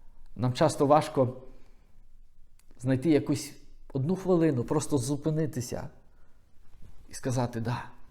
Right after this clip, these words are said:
Скажи. Почути.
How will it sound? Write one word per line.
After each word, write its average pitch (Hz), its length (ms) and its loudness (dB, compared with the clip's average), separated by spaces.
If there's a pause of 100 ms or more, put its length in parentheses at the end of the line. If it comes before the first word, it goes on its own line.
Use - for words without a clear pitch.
(2250)
Скажи. - 480 -2 (1700)
Почути. 131 500 2